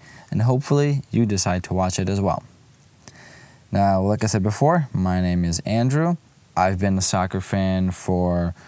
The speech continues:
as long as I can remember. I recall I was in Ukraine in two thousand seven, and I was watching a match between Kiev versus my hometown club, Karpaty Lviv.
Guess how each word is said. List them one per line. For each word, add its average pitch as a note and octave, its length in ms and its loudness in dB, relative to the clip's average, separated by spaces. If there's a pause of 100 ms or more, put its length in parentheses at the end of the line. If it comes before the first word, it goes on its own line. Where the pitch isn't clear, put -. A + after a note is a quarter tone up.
(240)
as - 100 -4
long F#2 180 0
as F#2 120 0
I F#2 80 2
can F#2 200 0
remember. B2 500 2 (240)
I G2 80 0
recall G2+ 360 2
I G2+ 60 4
was F#2+ 200 0
in G2 160 0
Ukraine G2 720 -2
in F2+ 640 0 (640)
two A#2 140 0
thousand G2 400 2
seven, C3 460 2 (440)
and F2+ 520 0
I F#2 100 0
was F#2+ 200 0
watching F#2+ 680 0
a F2 140 -2
match F#2+ 400 0
between F#2 640 -2 (580)
Kiev D3+ 640 0
versus G2+ 880 0 (640)
my G#2 300 4
hometown G2 680 0
club, F2+ 400 0
Karpaty F#2 560 0
Lviv. B2+ 420 0